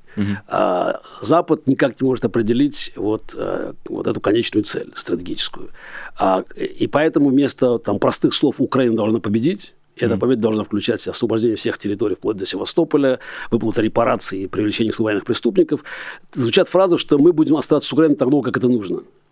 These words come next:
Speaker 2: We'll
Speaker 1: Мгм.
Speaker 2: stay with Ukraine as long as it takes. Что на самом деле ничего не означает.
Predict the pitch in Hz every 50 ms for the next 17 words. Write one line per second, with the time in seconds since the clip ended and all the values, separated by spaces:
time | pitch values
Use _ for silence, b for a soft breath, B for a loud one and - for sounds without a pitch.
0 | _ _ 135 135 127 - - - 175 156 143 127 117 123 - 170 165 147 123 123
1 | 143 139 127 113 104 107 101 - 110 - - - - - B B B B B B
2 | B B - - 202 196 190 - - 202 196 180 160 208 247 247 233 214 180 151
3 | - - - 160 151 - 151 139 160 165 - - 196 185 170 160 139 117 120 139
4 | 127 - 156 - 117 123 -